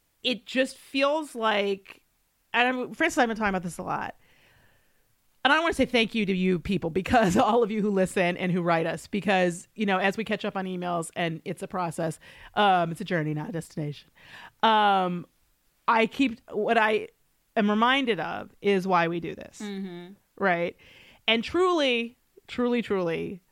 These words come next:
Speaker 1: my motivation for being in comedy is just to make things a little bit better.
Speaker 2: Yeah.
Speaker 1: Just to make people feel a little bit better. That is really seriously, and it's a great feeling when you can do it.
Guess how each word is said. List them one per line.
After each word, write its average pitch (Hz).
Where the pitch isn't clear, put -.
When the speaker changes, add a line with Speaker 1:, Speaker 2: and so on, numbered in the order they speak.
Speaker 1:
my 202
motivation 208
for 180
being 175
in 170
comedy 180
is 170
just -
to 185
make 175
things 165
a 165
little 151
bit 202
better. -
Speaker 2:
Yeah. 170
Speaker 1:
Just 269
to 339
make 320
people 294
feel 254
a -
little 233
bit 214
better. 196
That 247
is 254
really 277
seriously, 240
and 233
it's 233
a 247
great 247
feeling 196
when 208
you 185
can 190
do 180
it. 156